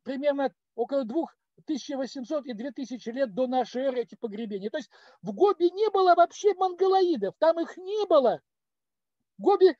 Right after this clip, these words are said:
о-, огромная территория Гоби, она не была пустыней, там была степь, лесостепь,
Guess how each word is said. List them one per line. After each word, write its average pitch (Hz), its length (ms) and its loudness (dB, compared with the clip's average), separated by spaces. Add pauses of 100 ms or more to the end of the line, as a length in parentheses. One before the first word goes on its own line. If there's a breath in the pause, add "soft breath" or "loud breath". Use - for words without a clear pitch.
о-, 226 80 -4 (100)
огромная 339 520 0
территория 311 600 0
Гоби, 311 320 0
она 320 320 2
не 320 260 -8
была 359 240 4
пустыней, 320 520 -2
там 294 240 -2
была 311 220 -2
степь, 339 320 -4
лесостепь, 302 580 -8